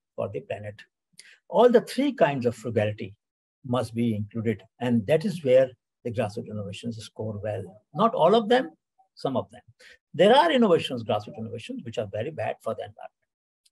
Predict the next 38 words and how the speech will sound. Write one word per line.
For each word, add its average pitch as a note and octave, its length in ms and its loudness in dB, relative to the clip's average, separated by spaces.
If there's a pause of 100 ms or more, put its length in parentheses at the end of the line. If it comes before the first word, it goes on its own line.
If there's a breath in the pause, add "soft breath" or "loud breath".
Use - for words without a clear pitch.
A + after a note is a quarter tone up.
(160)
For C3+ 100 4
example, C3 460 2 (300 loud breath)
using D#3 640 0
dynamite G#3 540 2
to D3+ 160 -6
catch A#2 240 0
fish. - 480 -12 (960)
It D#3+ 140 -2
will F#3 100 2
catch F#3+ 280 2
small A#3+ 260 4
fish B3 240 -2
and G3+ 140 0
big F#3+ 140 -2
fish F#3+ 220 -4
too. C#4 320 -8 (220)
It's G#3 100 4
a C4+ 60 6
grassroots C4 320 4
innovations, C#4+ 500 0 (200)
but C3+ 140 2
not B2+ 180 -4
sustainable A#3 420 -2
at A#3 100 -6
all. B3+ 140 -8 (580 soft breath)
So - 160 2
I'm G#3 220 6
not B3 280 2
arguing A3 500 2
that A3+ 220 -2
all A3 320 0
grassroots F#3+ 420 -4
innovations F3 500 -6
are D3 160 4
green C#3 400 -6
or B2 120 -2
sustainable. A2+ 460 -6
No, A#2+ 320 4